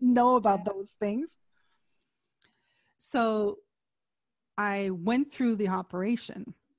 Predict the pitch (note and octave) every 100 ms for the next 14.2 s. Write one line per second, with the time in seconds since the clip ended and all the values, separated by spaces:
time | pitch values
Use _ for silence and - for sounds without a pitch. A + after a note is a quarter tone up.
0 | _ _ - - - - G3 F#3+ G#3 G#3
1 | G3 F3 F3 - C4 B3+ - G3 F3 G#3
2 | F3+ G3 - - - - _ F#3 D#3+ G3
3 | G#3+ A#3 A3+ G3 F#3 F3 E3+ F3 E3+ E3+
4 | E3+ - _ _ _ _ - C4 C4 B3+
5 | A3 - G#3+ G#3 - G3+ F#3+ F3+ G3+ G#3+
6 | F#3 E3+ F3+ F#3+ E3+ A3+ - - - -
7 | - - G#3+ G#3 F#3+ G#3+ A3+ - G3+ G3
8 | F#3 - - - G#3 - G3+ G3+ - A3+
9 | G3+ G#3+ G#3+ A3+ A3 G#3+ G3 D#3+ F#3 F#3+
10 | - F#3+ F3 _ - E3+ F#3+ F#3 G3 F3+
11 | F#3 F3 E3 F3 D#3+ - - _ _ _
12 | _ _ _ _ _ _ _ _ _ _
13 | _ _ - G3 G3 F#3+ F3+ F3 F3+ E3+
14 | E3